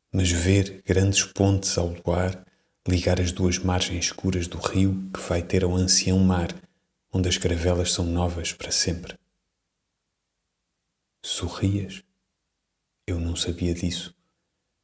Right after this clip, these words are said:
mas nos meus céus interiores andavam as estrelas.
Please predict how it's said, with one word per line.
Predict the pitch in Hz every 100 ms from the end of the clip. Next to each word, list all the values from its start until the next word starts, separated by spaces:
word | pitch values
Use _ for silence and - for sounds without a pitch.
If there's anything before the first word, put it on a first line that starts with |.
| _ _
mas | 95 82
nos | 92 90
meus | 90 90 -
céus | 98 95 95
interiores | 90 87 85 92 90 92
andavam | 87 90 87 87
as | 87
estrelas. | - - 87 80 82 - -